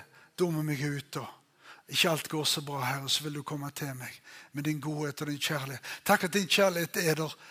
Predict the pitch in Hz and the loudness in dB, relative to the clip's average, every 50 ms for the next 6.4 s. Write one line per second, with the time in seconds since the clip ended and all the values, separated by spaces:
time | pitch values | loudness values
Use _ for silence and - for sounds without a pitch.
0 | - - _ - - - 175 180 175 170 139 165 180 180 175 175 165 - - - | -20 -14 _ -2 0 2 4 2 2 2 2 4 4 4 4 2 2 0 0 -2
1 | 156 143 127 123 - - - - - - _ - 190 - 190 180 165 185 - 190 | -2 -6 -6 -10 -12 -12 -14 -16 -18 -6 _ 0 0 2 2 0 0 0 2 4
2 | 196 202 202 170 - - - 170 165 165 180 - - _ 220 226 233 240 220 202 | 4 4 4 2 0 0 0 0 0 0 -2 -4 -8 _ 0 2 2 4 2 2
3 | 160 - - - _ _ _ - 151 147 160 156 143 143 135 135 139 127 143 139 | 0 -6 -12 -14 _ _ _ -10 -4 -2 -2 -2 0 -2 -4 -4 -4 -4 -6 -6
4 | 135 123 120 - - - - - _ _ _ _ _ _ _ _ _ _ _ _ | -6 -8 -8 -10 -10 -12 -16 -20 _ _ _ _ _ _ _ _ _ _ _ _
5 | _ _ _ _ _ _ _ _ - - 165 - - 220 220 220 196 185 196 170 | _ _ _ _ _ _ _ _ -14 -8 -6 -4 -4 -2 -4 -6 -6 -6 -6 -4
6 | 190 180 160 - - 170 - | -4 -2 -2 -4 -4 -6 -10